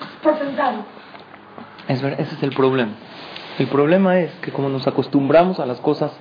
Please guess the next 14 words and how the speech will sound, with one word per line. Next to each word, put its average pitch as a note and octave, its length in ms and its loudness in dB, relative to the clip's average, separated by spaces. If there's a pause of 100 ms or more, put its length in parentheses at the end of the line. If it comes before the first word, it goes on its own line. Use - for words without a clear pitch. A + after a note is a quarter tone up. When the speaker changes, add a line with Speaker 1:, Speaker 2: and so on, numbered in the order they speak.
(440)
Speaker 2:
maravillosas B2+ 720 2
que C3 100 0
tenemos, C#3 460 -2 (1600)
ya C#3+ 140 6
no D3 100 -2
agradecemos. C#3 640 -4 (1160)
Pero D#3+ 260 6
eso E3+ 160 0
no F#3+ 120 4
es E3 100 2
motivo F3 360 2
realmente C3+ 400 0
para B2+ 160 2
agradecer, C#3 380 2